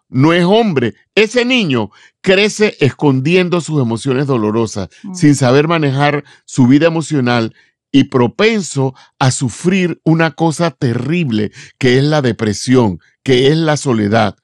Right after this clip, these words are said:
Speaker 1: Sin embargo, a las niñas, por su parte, las educamos a que sean recatadas, amables, eh, tiernas, damas, apacibles, y a que ayuden a mamá en la casa,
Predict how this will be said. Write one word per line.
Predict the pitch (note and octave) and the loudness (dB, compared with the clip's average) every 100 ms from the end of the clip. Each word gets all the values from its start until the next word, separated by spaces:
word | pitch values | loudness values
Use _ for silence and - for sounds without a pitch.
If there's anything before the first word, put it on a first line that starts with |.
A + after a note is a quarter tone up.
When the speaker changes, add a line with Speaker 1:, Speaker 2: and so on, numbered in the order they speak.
| _ _ _ | _ _ _
Speaker 1:
Sin | - D#3+ | 0 2
embargo, | D3+ F#3+ G3+ | 2 0 0
a | |
las | F3 C#3+ | 0 -2
niñas, | E3+ G#3+ G3+ G#3 | -4 -4 -2 -2
por | - C#3+ | -2 -6
su | D3+ B2+ | -4 -2
parte, | F3+ F3 - D#3 G#3 _ - - | -2 -2 -2 -2 -4 _ -20 -4
las | C#3 D3+ D3+ C#3+ D3 - | 2 4 4 2 -2 0
educamos | D3 D3+ C#3 F3 E3 D3+ G#3 - _ _ - | 2 2 2 -2 -2 -4 -6 -10 _ _ -6
a | C#3+ | -4
que | C#3 | -4
sean | C3 E3 D#3 | -2 -2 0
recatadas, | D#3 C#3 A2 - A2 A2 G#2+ C3 D#3+ - | -2 -2 -2 -2 -2 0 0 -2 -4 -4
amables, | G#2+ G#2 G#2+ G#2+ G#2 A#2 C#3 C#3+ - - C3+ - | -2 0 0 0 0 0 0 -2 -6 -20 -14 -2
eh, | A2 A2 F#2+ G#2 - | 0 0 -2 -6 -6
tiernas, | B2 A2 A2 A2+ B2+ C#3 D#3 - _ | 0 2 2 2 -2 -2 -4 -8 _
damas, | F#2+ F2+ A2 A2+ C3 C#3+ - - | -14 -6 -4 -2 -2 -2 -6 -12
apacibles, | - A2+ A2 G2 B2+ D3 C#3 C#3 D3 - _ | -6 -4 -4 -6 -4 -4 -2 -2 -4 -8 _
y | B2 | 0
a | C#3 | 0
que | D3 | 2
ayuden | C3 D#3+ G3 G3 | 0 2 2 0
a | D#3 | 0
mamá | C#3 D3 | 0 0
en | F#3+ F#3+ | -2 -2
la | F3 | -4
casa, | A3 A#3+ G#3 B2+ | -4 -4 -4 -6